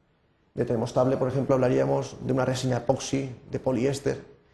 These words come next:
y de elastómeros del látex, del caucho, del polisopreno.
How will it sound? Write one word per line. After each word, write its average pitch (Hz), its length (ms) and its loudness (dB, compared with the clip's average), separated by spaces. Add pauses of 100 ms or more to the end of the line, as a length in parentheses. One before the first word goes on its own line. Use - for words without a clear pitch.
(160)
y 147 60 6
de 143 80 8
elastómeros 135 520 2
del 113 160 2
látex, - 640 0
del 123 160 -4
caucho, 131 480 0 (180)
del 123 100 -4
polisopreno. 113 580 -2